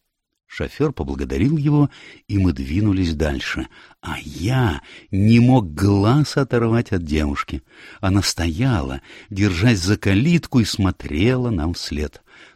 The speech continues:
Девушка была так хороша, что её всякий бы заметил, не говоря уж обо мне, искреннем поклоннике женской красоты. Очень высокая, сложена, как юная богиня,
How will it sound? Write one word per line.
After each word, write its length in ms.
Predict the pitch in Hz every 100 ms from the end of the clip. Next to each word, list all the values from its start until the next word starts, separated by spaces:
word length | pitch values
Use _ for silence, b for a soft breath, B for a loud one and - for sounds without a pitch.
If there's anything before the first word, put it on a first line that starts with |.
| -
Девушка 560 | 101 95 143 131 -
была 420 | 120 92 123 139 113 _
так 280 | - 160 -
хороша, 540 | - 107 107 101 - 107
что 180 | -
её 220 | 113 117 127
всякий 560 | - - - 147 110
бы 120 | 82
заметил, 560 | 80 90 143 165 110 85 B B B _
не 140 | - 110
говоря 320 | 110 123 143
уж 140 | 87
обо 180 | 95 73
мне, 360 | 76 85 135 143 b b b _
искреннем 640 | 80 85 95 - 123 135 143
поклоннике 800 | - - 71 73 76 82 - 92
женской 420 | 65 69 - 85
красоты. 580 | - 73 85 - 76 - _ _ _ _ _ -
Очень 300 | 107 - 92
высокая, 800 | 113 - - 95 - - 65 67 _ _
сложена, 560 | - 117 113 95 117 143
как 260 | - - 113
юная 480 | 131 147 143 139
богиня, 1000 | 135 131 135 131 127 139 113 92 87 82